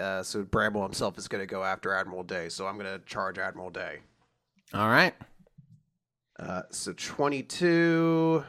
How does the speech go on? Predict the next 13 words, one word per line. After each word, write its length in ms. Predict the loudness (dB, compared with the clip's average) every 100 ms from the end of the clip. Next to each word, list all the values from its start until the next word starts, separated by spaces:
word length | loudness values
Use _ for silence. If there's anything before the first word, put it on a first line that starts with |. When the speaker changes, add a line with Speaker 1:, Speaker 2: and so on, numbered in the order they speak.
| -10 _ _
Speaker 2:
Hit. 240 | 6 8 8
Speaker 1:
And 200 | 2 -8
then, 840 | -6 -6 -6 -6 -6 -6 -6 -8 -10 -16 _ _ _ _ _ _ _ _ _ _ _ _ _ _ _ _
uh, 280 | -8 -6 -6
sixteen. 880 | -6 -4 -4 0 2 4 6 4 2 -2 _ _ _ _ _ -2
Speaker 2:
Sixteen 380 | 2 4 6 6
hits. 400 | 4 -2 -6 -8 -12 -14 -14 -8
Speaker 1:
And 480 | -4 -2 -2 -4 -6
a 40 |
twelve. 840 | -6 -6 -2 0 0 -2 -6 -10 -4 6
Speaker 2:
Does 260 | 8 8
not. 300 | 4 2 -2 _ -20 _ _ _ _ _ _ -16
Speaker 1:
And 1600 | -10 -8 -6 -6 -4 -4 -2 -2 0 0 0 0 -2 -2 -6